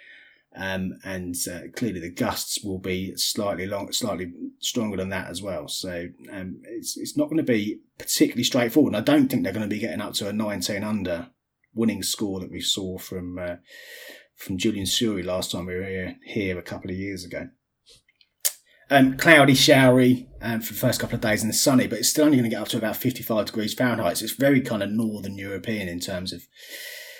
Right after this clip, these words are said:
uh, in, in terms of the way that it's gonna set up this week, and, um, most likely gonna f-, favour some of those players who are certainly more experienced on the, uh, on the European tour.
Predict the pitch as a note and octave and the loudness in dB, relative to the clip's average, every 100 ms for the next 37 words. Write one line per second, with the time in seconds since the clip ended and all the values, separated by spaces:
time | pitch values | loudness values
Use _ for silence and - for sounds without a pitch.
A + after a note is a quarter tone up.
0 | - _ - - - - G2+ A#2+ G#2+ G2 | -20 _ -16 -14 -10 -10 -8 -6 -4 -4
1 | F2 F2+ F#2 F2 F2+ F#2 E2+ - - F#2+ | -4 -8 -10 -8 -4 -4 -4 -4 -4 -2
2 | - A2+ F#2+ G#2 F2+ - F2 - F2+ F2 | 0 0 0 -2 -4 -8 -8 -6 -6 -8
3 | - - F#2+ F#2+ F#2 F#2 - F#2+ - - | -10 -14 -10 -6 -6 -6 -6 -6 -8 -12
4 | E2+ - D#3 E3+ - G#2+ F2+ F#2+ G#2 G2 | -14 -12 -4 -2 0 0 -2 -2 -4 -6
5 | - - - - - B2+ - B2 A#2+ G2 | -10 -16 -18 -16 -10 -4 2 4 4 0
6 | F#2 F#2 - A2+ G2+ G2 F#2 G#2+ G2 G2 | -4 -6 -6 -4 -2 -2 -4 -4 0 0
7 | F#2 G2+ F#2+ F2 - G2 - C3 B2+ - | -2 -6 -6 -8 -12 -14 -12 -10 -4 -2
8 | A#2 E2+ G2 F#2+ F2+ - - G#2+ F#2+ F2 | -2 -2 -6 -6 -6 -4 -2 -2 -2 -4
9 | - F#2 F2+ F2+ F2+ F2 F2 _ - F#2+ | -6 -8 -10 -10 -8 -8 -12 _ -14 -8
10 | F#2+ F2+ F2 F2 E2 E2 D#2+ D2+ | -6 -6 -6 -8 -8 -8 -8 -10